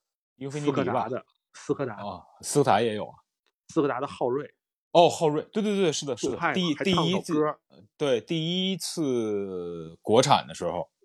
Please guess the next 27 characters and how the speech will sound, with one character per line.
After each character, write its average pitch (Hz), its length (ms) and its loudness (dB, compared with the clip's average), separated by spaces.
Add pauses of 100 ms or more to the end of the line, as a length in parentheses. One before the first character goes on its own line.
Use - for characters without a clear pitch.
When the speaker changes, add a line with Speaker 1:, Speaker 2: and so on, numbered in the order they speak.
(140)
Speaker 2:
对， 113 120 -10 (240)
那 151 220 -4
个， 117 140 0
当 165 200 0
时 151 160 4
那 175 180 8
个 117 80 4
其 - 180 2
实 170 120 2
感 101 200 2
觉 131 160 0
也 117 200 -10 (120)
不 - 100 -12
错， - 260 -4
Speaker 1:
嗯。 - 100 -20
Speaker 2:
因 143 140 -8
为 160 60 -6
他 160 240 -12
等 - 200 -8
于 117 120 -16
一 147 140 -10
直 120 220 -2
在， 135 220 -6 (560)
呃， 117 120 -10
也 104 140 -6
是 165 240 -6
讲 92 140 -8